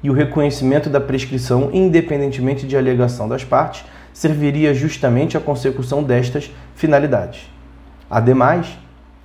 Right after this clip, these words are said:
é de se reconhecer o dever do credor de diligenciar, no prazo razoavelmente previsto em lei, os meios de efetuar a cobrança da dívida, em prestígio da segurança das relações jurídicas, especialmente no princípio da confiança.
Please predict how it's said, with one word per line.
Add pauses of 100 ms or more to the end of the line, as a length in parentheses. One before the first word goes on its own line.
é
de
se
reconhecer
o
dever
do
credor
de
diligenciar, (240)
no
prazo
razoavelmente
previsto
em
lei, (280)
os
meios
de
efetuar
a
cobrança
da
dívida, (340)
em
prestígio
da
segurança
das
relações
jurídicas, (340)
especialmente
no
princípio
da
confiança.